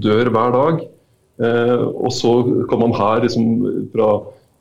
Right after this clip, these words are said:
E U's og natos og Vestens side liksom klappe seg selv på skulderen, for her har vi innført s-, tøffe sanksjoner, vi bidrar med penger, vi bidrar med våpen. Eh, men for ukrainerne så er det jo fortsatt sånn, krigen pågår nå.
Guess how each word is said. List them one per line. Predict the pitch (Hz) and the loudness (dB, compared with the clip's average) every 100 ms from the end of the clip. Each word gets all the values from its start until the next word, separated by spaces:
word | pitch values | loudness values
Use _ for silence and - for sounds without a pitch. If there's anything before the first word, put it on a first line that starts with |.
| - | 0
E | 113 107 107 | 2 2 2
U's | 123 | 0
og | 107 | 0
natos | 101 101 123 135 | 0 0 -2 0
og | 110 | -2
Vestens | - - 113 - | -2 -2 -2 0
side | 107 | 0
liksom | 107 110 110 - | 0 0 -2 -2
klappe | 113 - | -4 -4
seg | 117 110 | -2 0
selv | 110 101 - | 0 -2 -4
på | |
skulderen, | 113 107 95 104 104 | -4 -2 0 0 -2
for | 117 104 | 0 0
her | 107 110 | 2 0
har | 110 | 0
vi | 107 104 110 | -2 -2 -2
innført | 101 117 | -2 -6
s-, | - 131 120 | -6 -2 -2
tøffe | 127 127 120 | 0 -2 -2
sanksjoner, | 120 110 120 104 104 113 107 | -2 -2 0 0 2 2 2
vi | 110 104 - - - | 0 -2 -8 -14 -2
bidrar | 117 107 104 110 | 0 2 2 4
med | 113 - | 2 0
penger, | 117 107 101 113 | 0 2 2 0
vi | 110 | 0
bidrar | 110 110 95 104 107 | 0 0 0 0 2
med | 110 | 2
våpen. | 104 98 95 120 123 127 - _ _ _ - | 2 0 0 0 0 -2 -14 _ _ _ -2
Eh, | 113 117 110 113 - | 0 0 0 -2 0
men | 117 123 123 | 2 2 0
for | - 120 | 0 0
ukrainerne | 127 127 135 107 98 107 135 | 0 0 0 2 2 0 2
så | 123 | 0
er | 104 | 2
det | 117 | 0
jo | 120 | -2
fortsatt | 120 127 123 | -2 -2 0
sånn, | 110 - - _ _ _ _ _ _ _ - | 0 -2 -10 _ _ _ _ _ _ _ -8
krigen | 107 101 98 135 - | 0 0 2 -2 -2
pågår | - 98 98 143 127 | -4 -2 0 0 2
nå. | 135 | 2